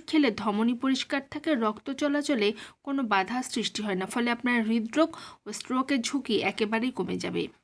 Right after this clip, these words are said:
গবেষণায় দেখা গেছে যে যারা নিয়মিত পর্যাপ্ত পরিমাণে খেজুর খান, তাদের যকৃৎ ভালো থাকে এবং শক্তিশালীও হয়। খেজুরে রয়েছে প্রচুর পরিমাণে পটাশিয়াম, যা হৃদরোগ প্রতিরোধ করে এবং এলডিএল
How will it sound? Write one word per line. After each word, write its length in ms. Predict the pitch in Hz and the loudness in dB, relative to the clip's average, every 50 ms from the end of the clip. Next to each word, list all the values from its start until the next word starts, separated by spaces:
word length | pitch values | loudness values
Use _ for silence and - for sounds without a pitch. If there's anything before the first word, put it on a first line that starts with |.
| _ _ _ _ _ _ - | _ _ _ _ _ _ -8
গবেষণায় 600 | 214 214 214 220 240 262 - 302 302 311 311 285 302 | -4 -4 -2 -2 -2 -4 -2 -2 0 0 2 2 2
দেখা 180 | 294 294 311 311 311 | 2 2 2 2 2
গেছে 200 | 311 302 - 302 240 208 | 2 0 0 0 0 2
যে 80 | 202 202 233 - - - - - - - 214 233 | 0 0 -2 -4 -8 -12 -14 -14 -12 -6 -2 0
যারা 200 | 233 226 233 233 233 240 | 2 2 2 2 2 2
নিয়মিত 380 | 247 262 269 269 277 254 - 214 196 - | 2 2 2 2 0 0 0 -2 0 2
পর্যাপ্ত 440 | 208 208 202 190 - - 233 233 - 277 240 - | 4 4 4 2 0 -2 -4 -2 -2 -4 -2 0
পরিমাণে 360 | 269 269 262 269 262 262 262 262 | 2 4 6 6 6 4 4 2
খেজুর 280 | - 277 262 269 285 277 - | 2 0 2 2 2 0 0
খান, 140 | - 226 208 208 208 | 0 0 0 0 0
তাদের 220 | 202 196 220 214 196 - - | -2 -2 -2 -4 -4 -2 -2
যকৃৎ 320 | 240 233 - 269 269 240 226 - 208 | -2 -2 -2 -2 -2 -2 -2 -4 -4
ভালো 180 | 220 220 226 226 | -2 0 0 -2
থাকে 220 | - 277 262 - 294 | -2 -2 -2 0 0
এবং 160 | 262 269 269 262 - | 2 2 2 0 0
শক্তিশালীও 640 | 262 233 - - 233 - - 247 240 233 226 190 175 - | -2 -6 -6 -8 -6 -4 -4 -2 -2 0 -2 -2 -2 -4
হয়। 160 | - 143 127 - - _ _ _ _ _ _ - | -4 -6 -6 -8 -10 _ _ _ _ _ _ -12
খেজুরে 420 | - - 208 202 220 226 220 233 226 | -6 -6 -4 -2 -2 0 2 2 4
রয়েছে 300 | 226 240 233 233 - 262 240 - | 4 2 0 0 0 -2 -2 0
প্রচুর 260 | 233 220 214 254 247 233 - | -2 -2 -2 -2 -4 -4 -2
পরিমাণে 340 | 262 254 247 254 254 254 262 247 - | -2 0 2 2 2 2 2 0 0
পটাশিয়াম, 480 | 226 226 - 233 240 - - 285 285 311 302 - - - - - - - - 220 208 | -2 -2 0 0 -2 0 0 0 0 0 -2 -4 -8 -12 -12 -12 -14 -12 -8 -4 0
যা 120 | 240 240 240 233 226 | 2 2 2 2 2
হৃদরোগ 400 | 262 285 233 - - 294 294 294 - - | 2 2 2 0 -2 -2 -2 -2 -4 -6
প্রতিরোধ 400 | 262 247 254 269 247 285 294 294 - - | -6 -4 -2 0 0 0 -2 -2 0 0
করে 140 | 285 269 277 | 2 2 2
এবং 160 | 254 262 269 254 - - 208 226 | 2 2 2 0 0 2 2 4
এলডিএল 360 | 247 254 247 277 285 277 269 | 4 4 6 4 4 4 2